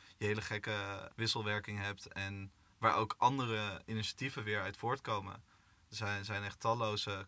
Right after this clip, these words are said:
kleine dingen be-, eh, begonnen in, in kraakpanden. Talloze bands die best wel groot zijn geworden,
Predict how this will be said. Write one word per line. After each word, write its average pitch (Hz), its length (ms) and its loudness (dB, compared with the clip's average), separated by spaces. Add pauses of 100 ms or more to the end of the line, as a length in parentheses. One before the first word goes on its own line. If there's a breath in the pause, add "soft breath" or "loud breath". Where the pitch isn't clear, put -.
kleine 117 500 2
dingen 110 300 -2
be-, 104 140 -4
eh, 101 200 -6
begonnen 110 440 -2
in, 98 480 -4
in 110 140 -2
kraakpanden. 101 760 2 (680)
Talloze 117 580 8
bands 107 340 4
die 107 120 -2
best 110 180 6
wel 117 100 -2
groot 113 320 2
zijn 104 180 -2
geworden, 101 460 -4